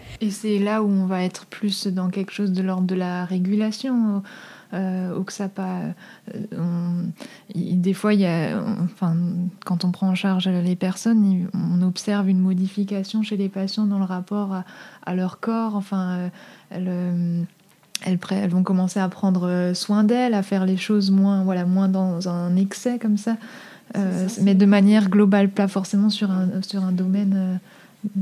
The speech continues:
Speaker 1: particulier.
Speaker 2: C'est une prise en charge globale. Donc, on, on évalue les différents aspects de la vie, euh, quotidienne. Et, euh, donc, on fait du repérage.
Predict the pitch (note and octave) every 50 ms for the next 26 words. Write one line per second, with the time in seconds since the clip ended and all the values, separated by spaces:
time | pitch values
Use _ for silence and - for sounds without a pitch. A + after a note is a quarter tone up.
0 | F3+ F3+ - - G3 F#3+ - - G3+ G3 - A3 G#3+ G3+ G3 F#3+ G3 - - -
1 | - - - A3+ G3 F3 - - A3 G3 G#3+ G3 - - A3 G#3 F3+ F#3 F3 D#3+
2 | G#3 F#3+ F#3 F3+ E3+ D3+ C#3+ D#3+ F#3 F#3+ F3+ E3 F#3 A3 C4 C#4+ C4 F3 - -
3 | - - - - _ - D#3+ F#3 G3 F#3 F#3 - - G#3 F#3+ F#3 F3+ F3+ F3 F3
4 | F3 G3 F#3+ G3 G3 F#3+ G3 F#3+ G3 F#3+ F#3+ F#3 D#3 E3 F#3 - - G3 G3 G3
5 | F#3 F3 F3+ D#3+ - - G3 F3+ D#3+ E3+ F3+ F3+ D3+ - G#3 G#3+ B3+ C#4 C#4+ C#4
6 | C#4 - _ - F3+ F3+ F3+ F3+ E3+ E3+ E3+ E3+ - - F3+ E3 E3 - G3+ F#3
7 | - - G3 E3 E3+ F#3+ G#3+ B3 C#4+ D4+ D4+ D4+ - - - - - _ - G3
8 | F#3+ F#3 F#3 F#3+ F#3 F3+ E3+ E3 E3 D3+ F#3 F#3 F3 - G#3+ G3 - - G3 E3
9 | E3 F3 E3+ F#3 F3+ - - G3 F3+ F#3+ G3+ B3 B3 - G#3+